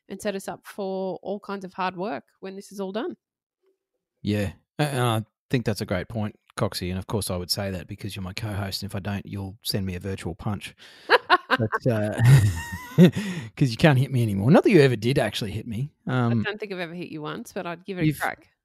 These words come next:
Speaker 2: you've probably thought about it. <laughs>
Speaker 1: No, I have not.
Speaker 2: Uh, my wife gave me a backhander the other day.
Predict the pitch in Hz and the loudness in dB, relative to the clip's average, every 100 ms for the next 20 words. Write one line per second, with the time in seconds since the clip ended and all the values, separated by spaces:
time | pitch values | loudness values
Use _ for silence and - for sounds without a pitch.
0 | _ _ - 165 - 180 117 - 113 107 | _ _ 2 2 8 8 8 2 2 4
1 | 104 - 175 226 - - 240 - 226 - | 2 6 10 10 10 8 8 8 6 6
2 | - _ _ - 185 - 151 160 143 147 | 4 _ _ -16 -12 -10 -8 -6 -8 -8
3 | 156 - 143 170 - - _ _ _ _ | -10 -10 -10 -10 -14 -20 _ _ _ _
4 | _ - 131 135 131 131 131 131 131 - | _ 2 6 8 8 8 8 8 8 6
5 | - 196 302 127 - - 302 196 123 101 | 4 6 8 6 4 2 2 4 2 0
6 | 92 - 110 101 101 90 80 87 220 | -4 -4 -4 -4 -8 -8 -8 -4 -4